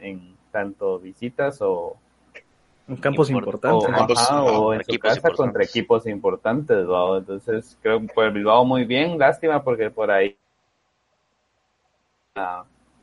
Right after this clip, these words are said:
Speaker 1: a Joao, el Bilbao sí se volcó un poquito al ataque, tuvo un par ahí con, con,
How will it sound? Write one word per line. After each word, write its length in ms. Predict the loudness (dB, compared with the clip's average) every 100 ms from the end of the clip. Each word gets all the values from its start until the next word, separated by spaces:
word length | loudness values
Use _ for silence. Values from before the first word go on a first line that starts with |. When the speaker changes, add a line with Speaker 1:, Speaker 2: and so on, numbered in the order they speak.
| _ _ _ _ _ -2
Speaker 1:
a 180 | -2 2
Joao, 460 | 4 8 10 10 8
el 100 | 8
Bilbao 360 | 2 2 2 0
sí 140 | -4
se 120 | -4
volcó 320 | -2 -2 -2
un 80 | -4
poquito 320 | -4 -6 -2
al 80 | -2
ataque, 420 | -2 -2 -2 -4
tuvo 260 | -2 2 2
un 120 | 0
par 240 | 0 2 4
ahí 220 | 2 0
con, 560 | -2 -2 -4 -10 -14
con, 320 | -8 -6 -6